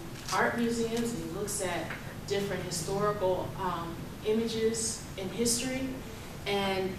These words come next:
he recreates those images using the people he's found, um, to be models off the street. Well, he, his latest venture, though, is sculpture.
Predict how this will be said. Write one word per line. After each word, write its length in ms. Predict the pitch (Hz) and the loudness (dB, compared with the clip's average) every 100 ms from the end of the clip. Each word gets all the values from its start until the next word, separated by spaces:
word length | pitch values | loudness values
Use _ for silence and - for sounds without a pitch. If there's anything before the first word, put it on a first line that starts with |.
| - | -2
he 140 | 226 | 0
recreates 640 | 214 233 240 214 196 180 180 | 2 0 0 2 2 2 0
those 200 | 175 185 | -2 -2
images 680 | 214 214 175 170 - - - - - 196 | 0 0 0 -2 -2 -6 -8 -10 -8 -2
using 360 | 208 202 185 | 0 2 0
the 60 | 180 | -2
people 260 | 190 - - - | -4 -6 -6 -4
he's 140 | 180 | -4
found, 300 | - 170 170 165 - - | -4 -4 -4 -4 -6 4
um, 460 | 190 185 - - - - | 6 6 0 -2 0 4
to 60 | |
be 180 | - 190 | 4 4
models 440 | 180 190 185 170 - | 4 4 4 2 -4
off 180 | - | -6
the 60 | - | -4
street. 300 | - 247 247 - - - - - - - - - - - - - | -4 -2 -2 -4 -6 -6 -4 -4 -6 -8 -8 -10 -10 -12 -12 2
Well, 440 | 226 226 214 196 196 - - - - - - | 8 8 8 4 0 -8 -10 -12 -12 -12 0
he, 380 | 254 247 233 | 4 6 6
his 340 | 214 214 208 202 | 4 2 0 4
latest 480 | 233 277 330 - 180 | 6 6 6 2 2
venture, 300 | 180 - 180 | 0 0 0
though, 200 | 170 170 | 0 0
is 120 | - | 2
sculpture. 540 | - 170 247 - - | 0 2 0 -2 -6